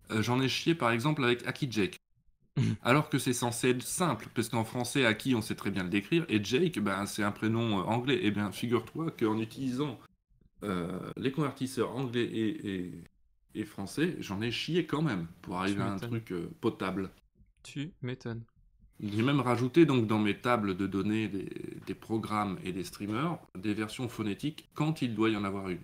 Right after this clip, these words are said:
Speaker 1: Il n'y en a pas toujours. Quand elle le prononce bien, je me suis pas fait chier.
Speaker 2: Ouais.
Speaker 1: Et parfois, j'ai une transcription phonétique.
Speaker 2: Ok. Et alors, du coup, dans ton Get Next Event,
Speaker 1: Alors là,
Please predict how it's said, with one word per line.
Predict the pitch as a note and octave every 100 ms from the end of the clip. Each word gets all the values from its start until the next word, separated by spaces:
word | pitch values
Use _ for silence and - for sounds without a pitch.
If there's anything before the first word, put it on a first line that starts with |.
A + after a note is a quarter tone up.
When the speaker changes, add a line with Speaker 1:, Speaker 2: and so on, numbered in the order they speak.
| -
Speaker 1:
Il |
n'y | F2+
en |
a | F#2
pas | A2
toujours. | A2 F#2 F2 -
Quand | F2+
elle | G2+
le |
prononce | F2+ G#2+ G2 F2+
bien, | F#2+ A#2
je | A#2+ G2+
me |
suis | F#2 -
pas | A#2
fait | A2+
chier. | - - _ _ _ _ _ _
Speaker 2:
Ouais. | B2 A#2
Speaker 1:
Et |
parfois, | - B2 - A2+ B2+
j'ai | C3 A2
une | A2
transcription | - G#2+ - - A2+
phonétique. | G#2+ G#2 F2+ - - _ _ _ _ _ _ _ -
Speaker 2:
Ok. | C3+ A#2+ A2 _ _ _ - - - - _ -
Et |
alors, | C#3+ D3 C#3+
du | E3+
coup, | F3 C#3+
dans | C#3
ton | E3+ D3+ C3 A#2+
Get | E3 E3+
Next | D3 C#3 -
Event, | B2 C#3+ E3 - - - _ - _ _ _ _ _ _ _
Speaker 1:
Alors | A#2 B2+ G2+
là, | F2+ -